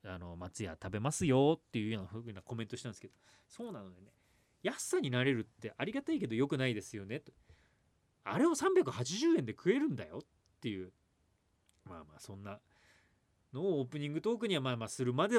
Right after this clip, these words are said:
ではないけども、ちょっと吐き出したかったっていうので、これがじゃあ今日はツイキャスじゃなくて、ラジオクラウドとポッドキャストを聞いている人だけの特典映像みたいな感じで、<laughs> 特典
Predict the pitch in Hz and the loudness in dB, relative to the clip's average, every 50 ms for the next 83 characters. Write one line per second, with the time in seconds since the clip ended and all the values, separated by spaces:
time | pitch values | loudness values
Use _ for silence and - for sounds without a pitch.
0 | 190 156 131 135 131 123 117 135 160 165 151 160 190 226 226 - - - - 117 | 4 4 4 2 0 2 2 0 -2 0 2 2 2 2 0 -4 -6 -4 -4 -4
1 | 104 98 - - 120 - 127 110 110 - - 120 113 113 101 - - - 101 _ | -4 -4 -8 -12 -10 -6 -4 -4 -4 -2 -4 -6 -6 -6 -8 -12 -12 -18 -18 _
2 | _ _ _ - 135 135 147 151 135 123 113 98 90 _ _ - - - - _ | _ _ _ -2 0 0 0 0 -2 -4 -4 -6 -8 _ _ -20 -20 -20 -20 _
3 | _ - 165 160 165 175 170 143 156 151 127 95 87 _ _ _ _ _ _ - | _ -6 -2 0 2 2 2 4 4 4 4 2 -2 _ _ _ _ _ _ -4
4 | - 135 113 101 98 87 85 _ _ _ _ _ - - - 135 123 135 127 - | -2 -2 -2 -2 -4 -8 -10 _ _ _ _ _ -6 -2 -2 0 0 0 -2 -2
5 | - - 123 117 113 117 117 110 - 127 110 123 165 170 - - - 135 - - | -2 -4 -2 0 0 0 0 0 -2 -2 0 0 0 0 0 2 2 2 2 0
6 | _ _ _ _ _ _ _ _ _ _ _ _ _ _ _ _ _ _ _ _ | _ _ _ _ _ _ _ _ _ _ _ _ _ _ _ _ _ _ _ _
7 | _ _ _ - 113 - 107 95 98 110 107 - - 120 131 151 175 170 143 - | _ _ _ -8 -6 -6 -6 -4 -4 -6 -6 -6 -2 0 4 4 4 4 4 2
8 | 127 95 - _ _ - 135 135 127 135 127 143 135 127 - 143 123 113 - - | 0 -4 -4 _ _ -2 -2 0 2 2 0 0 -2 -2 0 -2 -2 -2 0 -2
9 | 135 123 139 139 135 143 131 - 151 147 139 123 196 190 175 120 - _ _ - | -2 0 2 2 2 2 0 0 2 2 2 4 4 2 2 2 -2 _ _ -20
10 | _ - - 143 135 - - 208 214 214 220 262 285 277 240 247 208 175 147 156 | _ -6 -4 -4 -4 2 6 6 8 8 10 8 8 8 8 8 6 8 8 6
11 | 135 123 127 123 131 131 127 123 123 127 139 - - - - - - _ _ _ | 6 6 4 2 2 2 2 2 2 2 0 0 -2 -16 -20 -20 -20 _ _ _
12 | - _ _ _ - - - - - - - - 160 143 - - - 165 165 160 | -20 _ _ _ -20 -16 -16 -14 -14 -10 -2 0 0 0 0 2 4 4 4 4
13 | 165 180 | 2 -2